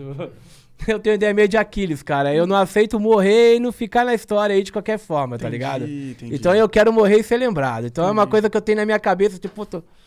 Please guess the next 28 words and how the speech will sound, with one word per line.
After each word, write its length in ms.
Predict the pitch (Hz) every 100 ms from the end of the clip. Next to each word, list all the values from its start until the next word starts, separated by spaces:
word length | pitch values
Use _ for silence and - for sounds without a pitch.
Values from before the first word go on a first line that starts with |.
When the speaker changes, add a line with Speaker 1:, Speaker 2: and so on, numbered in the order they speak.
| _ -
Speaker 1:
dia 160 | 196 277
que 100 | 302
eu 60 |
morrer 280 | 311 277 262
eu 80 | 269
vou 140 | 247
olhar 180 | 262 277
pra 160 | 277 262
trás, 240 | 247 240
eu 60 | 233
vi 100 | 233
que 140 | 240
mudei 260 | 220 208 214
muita 480 | 208 233 320 330 359
vida 500 | 196 208 247 262 262 _ _ _ _ -
e 140 | 302
vi 160 | 233 285
que 100 | 285
eu 60 |
fiz 220 | - 269
uma 160 | 254 262
história 360 | 254 - 220 220
ali 140 | 220
pra 160 | 233 233
trás." 460 | 165 123 110 - -
Porque 300 | 180 208 196
daqui 300 | 196 208
a, 120 | 220